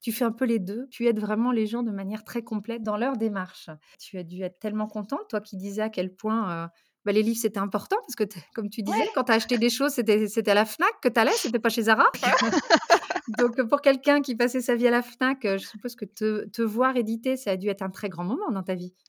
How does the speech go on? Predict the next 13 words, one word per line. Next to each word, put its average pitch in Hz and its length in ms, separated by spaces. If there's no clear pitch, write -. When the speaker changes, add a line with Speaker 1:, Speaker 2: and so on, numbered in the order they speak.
Speaker 2:
Ah 220 180
bah, 208 240
c'était 202 440
un 190 280
rêve 190 260
de 196 80
petite - 360
fille. 311 240
Moi, 214 180
j'ai 202 160
grandi 196 320
à 202 60
Madagascar, 190 640